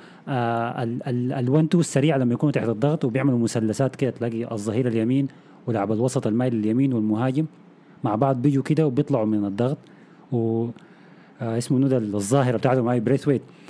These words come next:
كويس شديد قدام، عمل كل شيء كالعادة إلا التسجيل. الحاجة لازم تذكر في الدنمارك أنه رجع لهم يوسف بولسن، و-، ودي يمكن أكتر نقطة إيجابية حصلت ل-، للمنتخب، يمكن من، again، من وقعة، آه،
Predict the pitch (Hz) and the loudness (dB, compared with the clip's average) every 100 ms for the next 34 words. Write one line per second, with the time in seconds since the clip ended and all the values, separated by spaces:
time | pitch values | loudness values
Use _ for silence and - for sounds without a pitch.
0 | - - 196 - 180 151 131 113 143 135 | -4 0 0 2 0 0 -2 0 0 2
1 | 160 - 170 156 175 180 127 117 131 127 | 0 0 0 2 0 0 -2 0 0 0
2 | 127 127 95 113 139 156 - - - - | 0 -2 -8 -2 0 -2 -6 -20 -20 -12
3 | - - 214 220 214 202 214 185 151 139 | -6 0 2 4 4 2 2 2 0 0
4 | 139 120 120 151 185 - - - - - | 0 0 2 2 0 -6 -20 -20 -20 -20
5 | - 151 151 151 147 139 151 127 160 175 | -6 -2 2 2 2 2 2 4 4 4
6 | 139 123 - - 185 - 101 - 127 123 | 2 0 -2 0 0 0 -4 -6 -4 -4
7 | 120 123 135 156 160 160 - - - - | -4 -2 0 0 0 -2 -10 -20 -20 -10
8 | - 151 151 143 139 135 - 147 - 170 | -2 -2 0 0 0 -2 -6 -8 -2 0
9 | 151 156 156 156 - 123 120 120 139 139 | 0 -4 -4 -2 0 0 0 0 0 0
10 | 135 135 123 110 131 113 110 110 113 107 | 0 0 -2 -2 -4 -2 -2 -2 -2 0
11 | 139 135 127 135 127 139 139 127 - 113 | 0 0 0 0 2 2 0 -4 -4 0
12 | 113 123 127 110 101 - 107 101 | 0 0 0 -2 -4 -4 -4 -4